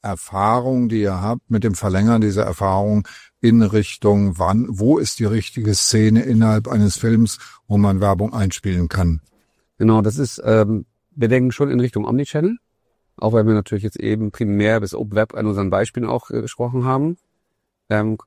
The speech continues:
Speaker 2: kommt dann halt C T V mit hinzu, weil wenn man die Szenen, äh, entsprechend analysiert, ähm, und das große Gap, was wir am Markt haben, also das große Hindernis ist, dass, ähm, Agenturen und Kunden gerne in Umfeldern planen,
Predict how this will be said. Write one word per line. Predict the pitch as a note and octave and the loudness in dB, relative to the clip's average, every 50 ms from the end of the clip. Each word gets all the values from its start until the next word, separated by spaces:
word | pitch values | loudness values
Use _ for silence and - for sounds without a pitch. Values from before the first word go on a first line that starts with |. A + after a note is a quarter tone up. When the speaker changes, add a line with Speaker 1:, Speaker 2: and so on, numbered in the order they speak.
| _ - | _ -6
Speaker 2:
kommt | - A2+ G#2+ A2 - - _ - | -4 -2 -2 -2 -6 -8 _ -4
dann | A2 G#2 G#2 A2 G#2 | -2 -2 -2 -2 -2
halt | B2 A2+ G#2+ | -4 -4 -4
C | - - A#2 | -4 -6 -6
T | G#2+ A2 G2 | -4 -4 -2
V | A2 A2+ A#2 | -2 0 0
mit | C3 C3 - | -2 -2 -2
hinzu, | C3+ C3 - - D3 D#3+ F#3 G3 _ _ _ _ _ _ _ _ - - | -4 -4 -2 -2 -2 -2 -2 -4 _ _ _ _ _ _ _ _ -6 -2
weil | G#2+ G#2+ G#2+ | -2 0 2
wenn | A2 A2 | 2 2
man | A2 A2 G#2+ | 2 2 0
die | G#2 | -2
Szenen, | - - - B2+ A#2+ A#2 A#2+ A#2+ B2 C3+ - | -4 0 2 2 4 4 2 0 -2 -4 -6
äh, | - A2 G#2+ G#2 F#2 | -2 0 0 0 0
entsprechend | G#2 G#2+ G2+ - - A2+ G#2 A#2+ A2+ | 0 -2 -2 -2 -4 -2 -2 -2 -2
analysiert, | G#2 G#2+ A2 G#2+ G#2 F#2+ G2+ A2+ D3+ F#3+ - - _ _ _ _ _ _ _ _ _ _ _ _ _ _ _ - | 0 2 2 2 2 2 2 2 0 0 -2 -10 _ _ _ _ _ _ _ _ _ _ _ _ _ _ _ 0
ähm, | F#2 G2+ G2+ G#2 G#2 - - - | 2 2 2 2 0 -2 -4 0
und | A2+ A2+ A2 G#2+ - - - _ _ _ _ _ _ _ _ _ _ _ _ - | 2 2 2 2 0 -4 -18 _ _ _ _ _ _ _ _ _ _ _ _ -8
das | G#2+ G#2+ - - | -6 -6 -6 -2
große | - B2+ B2+ B2+ A2+ | -2 -2 -2 -2 -2
Gap, | - B2 B2 - - | 0 0 0 0 -2
was | C3+ A#2+ - | -8 -6 -2
wir | C3+ B2 | -2 -2
am | A#2 A#2+ | 0 0
Markt | A#2 A#2 B2+ - - | -2 -4 -6 -6 -6
haben, | C3 A2+ | -6 -4
also | A2 G#2+ G#2+ G#2 G2 | -2 -2 -2 -2 -4
das | G#2 G#2 - | -4 -6 -6
große | - G#2+ G2+ G#2 G#2 | -6 -6 -4 -2 2
Hindernis | A2 B2 D3 D#3+ C#3+ B2 A2 G#2+ G#2+ G2+ - | 2 2 2 2 2 2 2 2 0 -2 -2
ist, | - A#2+ D3 D3+ - - - | -4 -4 -4 -4 -4 -4 -4
dass, | G#2+ G#2 - - _ _ _ _ _ _ _ _ _ - - | -4 -4 -4 -12 _ _ _ _ _ _ _ _ _ -10 -4
ähm, | G#2 G#2+ G#2 G#2 - - | -4 -2 -2 -2 -4 -4
Agenturen | - - A2+ A2+ G#2+ - - B2+ A#2 A2+ | -4 -2 0 0 -2 -2 -2 -2 -2 -2
und | G#2+ | -2
Kunden | - C3 A#2+ A#2+ A2 | -2 -4 -2 -2 -2
gerne | G#2 A#2 A2+ A2 A2 | 0 0 2 2 0
in | A2 | 0
Umfeldern | A#2+ B2 B2 - C3 A2 G2 F#2+ F#2 | 0 -2 -2 0 0 0 0 -2 -4
planen, | - - G2 F#2+ G#2+ C#3+ D#3+ | -2 -2 -2 -2 -2 -2 -4